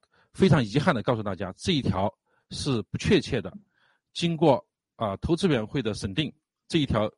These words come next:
将被修改，啊，严格地说将被取消。那么也就是说，呃，新基地配重建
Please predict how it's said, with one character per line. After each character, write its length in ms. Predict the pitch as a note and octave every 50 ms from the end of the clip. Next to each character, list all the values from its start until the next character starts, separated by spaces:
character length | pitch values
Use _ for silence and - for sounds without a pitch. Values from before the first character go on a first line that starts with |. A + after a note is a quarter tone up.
| _ _
将 160 | - C3+ B2
被 120 | A#2 C3 A2
修 180 | - - C#3
改， 160 | B2+ - - - _ _ _ _ _ _ _ _ _ _ _ _
啊， 160 | G2+ F#2+ F#2
严 180 | G2 A2+ C3+ D#3+
格 60 | D#3
地 80 | C3+
说 160 | C3 C#3+ B2+ A#2
将 160 | - B2+ B2+
被 80 | B2+
取 180 | - - - G#2
消。 220 | - C3+ B2+ C#3+ - _ _ _ _ _ _ _ _ _ _ _ _ _ _ _ _ _ _ _ _ _ _ - - _ _ _ _
那 80 | - C#3
么 180 | C#3+ C#3+ C#3
也 120 | C#3 B2+ A#2+
就 120 | - G#3+
是 120 | G3 F3 E3
说， 320 | - F#3+ F3+ F#3 E3+ D#3+ - _ _ _ _ _ _ _ _ _ _ _ _
呃， 300 | - G#2+ G#2+ A2 G#2+ G#2+
新 200 | G#2 - - G#3
基 120 | G3 - F3+
地 100 | D3+ C#3+
配 100 | E3+ C3+
重 180 | - - A2+ A2+
建 200 | C#3+ C#3 G#2+